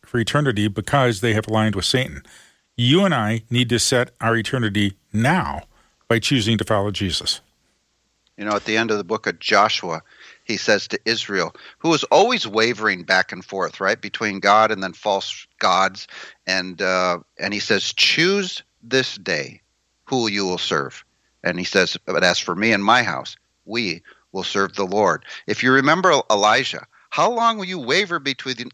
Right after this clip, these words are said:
Speaker 2: the two? If, if Baal is God, worship him. But if God is God, worship him. And so they set up these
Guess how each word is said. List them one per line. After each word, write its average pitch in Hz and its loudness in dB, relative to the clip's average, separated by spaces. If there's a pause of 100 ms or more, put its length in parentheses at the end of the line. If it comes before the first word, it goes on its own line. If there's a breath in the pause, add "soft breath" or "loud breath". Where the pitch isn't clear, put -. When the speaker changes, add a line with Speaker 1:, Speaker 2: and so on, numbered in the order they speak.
Speaker 2:
the 107 -8
two? 135 -2
If, 113 -2
if 120 0 (260 loud breath)
Baal 185 4
is 135 -4
God, 131 2
worship 151 -4
him. 196 0
But 123 0
if - -6
God 202 2
is 156 -2
God, 147 -4 (280 soft breath)
worship 202 -2 (240)
him. 202 0 (320 loud breath)
And 107 -4
so 127 -2
they 110 2
set 147 0
up 131 -2
these 113 -6